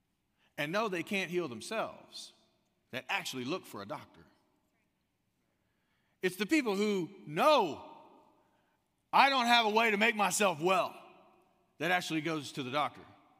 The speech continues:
It's the people who know they're sinful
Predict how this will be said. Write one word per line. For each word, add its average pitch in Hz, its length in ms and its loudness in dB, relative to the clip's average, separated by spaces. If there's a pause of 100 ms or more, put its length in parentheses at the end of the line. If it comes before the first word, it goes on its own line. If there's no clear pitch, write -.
(1600)
It's 143 120 -12
the 180 80 -8
people 247 340 0
who 180 160 0
know 196 240 0
they're 185 140 -4
sinful 170 760 -2